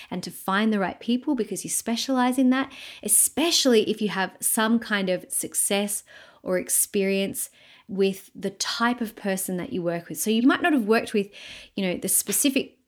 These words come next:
type of person that you want to work with. But let's say you've transitioned out of being in the army or something.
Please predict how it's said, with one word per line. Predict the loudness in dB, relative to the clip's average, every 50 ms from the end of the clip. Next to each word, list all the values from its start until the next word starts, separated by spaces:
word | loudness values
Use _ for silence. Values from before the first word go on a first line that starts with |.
| _ _ _ _ -12
type | -6 -2 -2 -2 -2 -2
of | -8 -8
person | -4 -2 -2 0 0 -2 -2 -2 -2 -4 -4 -8 _ _ _ _ _ _ _ -6
that | -4 -2 -2
you | -2 -2
want | 0 0 0 0 -2
to | -2
work | -2 -2 -2 -2 -2 -4 -4
with. | -4 -4 -4 -6 -10 -20 -18 -18 -18 -10 -4 -4
But | -2 2
let's | 2 2 2 4 4
say | 4 6 6
you've | 6 6 6 6 4 2
transitioned | 2 0 0 0 0 0 0 0 0 0 -2 -2 -2
out | -2 0 0 0 0
of | 0 0 -2 -2 -6 -12 _ _ _ _ _ _ _ _ _
being | 2 4 4 4 4 4
in | 2 2 2
the | 2 0 -4
army | -4 -2 0 0 0 0 -2 -4
or | -4 -6 -4
something. | -4 -4 -4 -6 -8 -6 -6 -6 -6 -6 -10